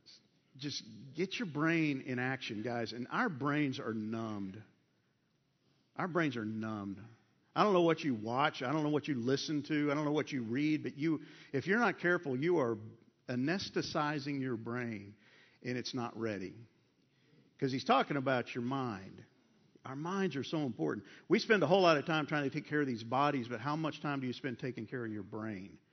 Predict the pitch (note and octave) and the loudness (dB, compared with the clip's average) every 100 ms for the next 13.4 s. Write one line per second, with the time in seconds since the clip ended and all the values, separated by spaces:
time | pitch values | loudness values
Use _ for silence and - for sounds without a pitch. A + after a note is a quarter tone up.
0 | _ _ _ _ _ _ _ _ _ _ | _ _ _ _ _ _ _ _ _ _
1 | _ _ _ _ - D#2+ - - - A#2+ | _ _ _ _ -20 -20 -18 -18 -16 -16
2 | C3+ A#2 A#2 B2 B2+ A#2+ G#2+ A#2 - C3+ | -8 -4 -4 -2 -2 -2 -4 -8 -8 -8
3 | B2 C#3+ D3 C3+ - C#3+ C#3+ C#3+ A2 G#2+ | -4 -6 -4 -10 -4 -4 -2 -4 -6 -6
4 | G2 - C#3+ E3 - E3 F3 E3+ - D#3+ | -6 -4 -2 -2 -2 0 2 0 -2 -2
5 | D3+ C#3+ C#3+ - D3 C#3 C3+ A#2 - D3 | 0 0 -2 -4 -4 -2 -4 -6 -6 -6
6 | B2 G2+ - - - - E3+ F#3 F3 D#3 | -6 -10 -12 -20 -20 -2 0 2 4 2
7 | C3 - - _ _ _ B2+ A#2+ A2 G#2 | 0 -8 -20 _ _ _ -6 -4 -4 -6
8 | G2 F#2+ _ _ F#3+ - _ B2+ A2 D#3 | -10 -16 _ _ -20 -20 _ -18 2 6
9 | E3 B2+ - - - - C#3 C3+ C3+ B2+ | 6 4 -4 -8 -12 -16 -6 -2 0 -2
10 | - F#3 E3+ - C#3+ - - E3+ E3+ D#3 | -2 -2 -2 -2 -4 -4 0 2 4 2
11 | - C#3 B2+ B2 _ _ _ _ _ - | -2 -4 -4 -8 _ _ _ _ _ -6
12 | B2+ D3 D3+ B2+ A#2+ A2+ A#2+ A#2+ A#2+ B2 | -2 0 0 -2 -4 -4 -4 -2 -2 -2
13 | C3 G#2+ F#2 - | -4 -6 -8 -12